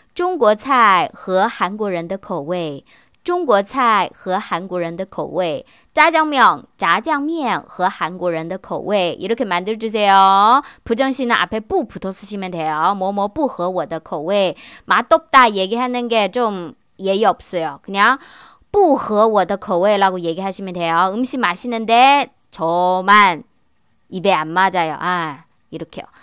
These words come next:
很合韩国人的口味. 한국인의 입맛에 잘 맞습니다. 日本的生鱼片又新鲜又好吃。日本的生鱼片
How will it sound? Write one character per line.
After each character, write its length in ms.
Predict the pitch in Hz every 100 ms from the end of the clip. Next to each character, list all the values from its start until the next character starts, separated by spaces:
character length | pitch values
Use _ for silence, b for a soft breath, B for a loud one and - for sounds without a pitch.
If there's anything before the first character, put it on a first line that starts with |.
| B B B
很合韩国人的口味. 1600 | - 240 226 233 247 - 196 202 196 180 180 190 170 131 185 175
한국인의 680 | - 285 285 294 277 262 302 -
입맛에 580 | 175 - 180 190 269
잘 240 | 254 208 170
맞습니다. 720 | 156 - 180 165 165 165 240 339 B B B B B
日 220 | 339 427
本 340 | 262 214 160 147
的 220 | 165 175
生 340 | - - 311
鱼 140 | 277 202
片 400 | - 285 190 160 -
又 240 | 330 202
新 280 | - 262 262
鲜 360 | - 262 254 -
又 120 | 262
好 280 | 185 - -
吃。 460 | - - 247 247 262 _ b b b b
日 220 | 370 381
本 260 | 208 165 139
的 140 | 160
生 320 | - 302 294
鱼 140 | 233 214
片 420 | - 311 202 147